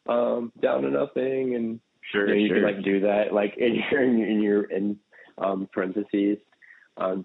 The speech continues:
Speaker 2: Right.
Speaker 1: Down to Nothing and Iron, and Iron Boots and, you know, Kids to Get Stoked. And it, and it didn't take long. Like, we had this little promo that we had that we were giving out at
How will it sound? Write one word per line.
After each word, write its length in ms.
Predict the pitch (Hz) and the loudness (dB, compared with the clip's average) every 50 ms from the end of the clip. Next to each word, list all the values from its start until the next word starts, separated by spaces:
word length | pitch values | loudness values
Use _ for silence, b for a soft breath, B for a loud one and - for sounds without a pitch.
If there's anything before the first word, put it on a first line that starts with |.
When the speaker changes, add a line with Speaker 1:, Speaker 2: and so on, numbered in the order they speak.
| - | -2
Speaker 2:
Right. 400 | 120 117 107 135 127 120 123 117 | 0 2 4 4 2 2 2 2
Speaker 1:
Down 240 | 127 120 120 117 117 | 2 2 2 2 2
to 60 | 113 | 2
Nothing 300 | 117 113 - 113 110 110 | 0 0 0 0 0 2
and 100 | 107 107 | 0 0
Iron, 260 | - 101 117 123 123 - - | 2 2 2 2 2 2 2
and 120 | 113 117 | 0 0
Iron 360 | - 113 117 120 120 123 120 | 0 0 0 2 2 2 2
Boots 360 | 117 120 120 117 117 113 - - - - | 2 2 4 2 2 -2 -6 -14 -12 -8
and, 220 | - 107 107 107 110 | -6 -4 -2 -2 -2
you 80 | 113 | -2
know, 180 | 107 104 104 101 - | -2 -2 -2 -4 -2
Kids 200 | - 120 104 101 101 | -2 -2 -2 -2 -4
to 60 | 107 | -4
Get 160 | 90 107 101 - - _ | -4 -4 -6 -6 -8 _
Stoked. 380 | - 98 101 101 101 101 - | 0 0 2 2 0 -2 -4
And 100 | - 113 | -4 -4
it, 140 | 117 120 - | -2 -2 -2
and 100 | 127 147 | 0 0
it 100 | 143 139 | 0 2
didn't 280 | 131 160 156 156 151 151 | 2 2 2 2 2 2
take 200 | 147 131 123 - | 2 0 2 0
long. 440 | 101 104 107 110 110 110 107 101 - | 0 0 0 0 0 -2 -4 -6 -6
Like, 220 | - 104 104 98 - _ _ - | -4 -4 -4 -6 -8 _ _ -6
we 100 | 110 101 | -4 -2
had 140 | 107 104 98 | -2 0 -2
this 100 | 104 - - | -2 -2 -2
little 200 | 107 107 107 - | 0 0 0 -2
promo 640 | - - 95 87 92 95 95 92 92 92 90 90 - _ _ | -4 -6 -4 -4 -2 -2 -2 -2 -2 -4 -6 -8 -10 _ _
that 60 | - | -10
we 160 | 87 98 95 | -8 -6 -6
had 240 | 92 101 92 92 92 | -2 -2 -2 -2 -2
that 120 | 87 82 90 | -2 -2 -2
we 80 | 98 | -2
were 60 | 95 | -2
giving 340 | 95 87 98 95 85 92 90 | 0 0 0 0 0 0 -4
out 160 | 90 90 92 | -2 -2 -2
at 80 | 90 - | -4 -4